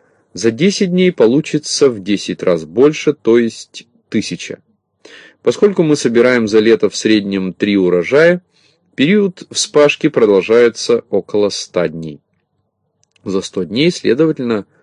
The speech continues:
получится ещё в десять раз больше, то есть десять тысяч полей.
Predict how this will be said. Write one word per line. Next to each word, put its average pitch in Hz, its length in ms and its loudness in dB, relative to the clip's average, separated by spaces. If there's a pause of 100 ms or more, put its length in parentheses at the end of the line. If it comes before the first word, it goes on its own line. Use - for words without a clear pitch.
(140)
получится 120 500 0
ещё 101 320 0
в 87 80 -4
десять 90 340 -10
раз 92 180 -2
больше, 165 440 0 (380)
то 185 140 4
есть 196 400 -2
десять 120 640 -4
тысяч - 500 -10 (140)
полей. 85 340 -8